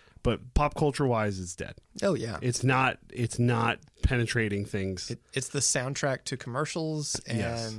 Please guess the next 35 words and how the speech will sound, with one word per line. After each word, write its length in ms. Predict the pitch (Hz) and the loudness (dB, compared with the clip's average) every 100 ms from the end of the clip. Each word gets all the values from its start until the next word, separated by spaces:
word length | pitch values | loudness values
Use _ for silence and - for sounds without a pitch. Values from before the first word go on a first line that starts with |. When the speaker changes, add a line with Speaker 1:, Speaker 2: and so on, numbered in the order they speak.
| 107 - | -10 -8
Speaker 2:
like, 220 | 110 160 - | -8 -10 -16
crappy 220 | - 123 110 | -8 -2 4
Speaker 1:
But 140 | 151 | 4
Speaker 2:
T 60 | 151 | 4
V 20 | |
Speaker 1:
it's 80 | - | 2
Speaker 2:
shows. 120 | 147 143 | 2 2
Speaker 1:
not, 420 | 143 135 135 - _ - | 2 2 2 -2 _ -10
it's 220 | 123 - | -8 0
not. 420 | 123 120 113 113 - - - | 2 4 2 0 -4 -18 -4
So 140 | 147 | 0
the 100 | 143 | 2
point 200 | 247 254 | 4 4
is, 180 | 147 127 | 4 2
is 100 | 123 | 0
that 120 | 127 | 0
if 180 | 123 123 | 0 0
you're 120 | 123 | -2
Cesar 460 | 123 185 180 151 123 | 2 2 4 2 2
and 100 | 113 | 0
you're 100 | 113 | -2
saying, 400 | 123 110 101 95 - | -2 -2 -2 -6 -2
"I'm 340 | 123 143 135 - 131 | 0 0 -2 -10 -14
stewarding 600 | 117 - - 151 139 120 | -6 -4 0 0 2 0
this 120 | 104 98 | -2 -4
ship 500 | - 98 - - 80 | -6 -6 -8 -12 -10
and 100 | 104 | -4
I 120 | 117 | -2
need 220 | 131 117 | 0 0
Gibson 400 | 117 113 - 110 | -2 -2 -2 -4
to 60 | 104 | -4
be 320 | 95 90 92 - - _ _ | -4 -4 -6 -10 -20 _ _
as 140 | 131 135 | -4 0
profitable 840 | - - 180 - 127 92 101 151 _ _ | 2 4 4 2 -2 -2 -6 -8 _ _
Speaker 2:
Mm, 300 | 156 202 - | -2 0 -2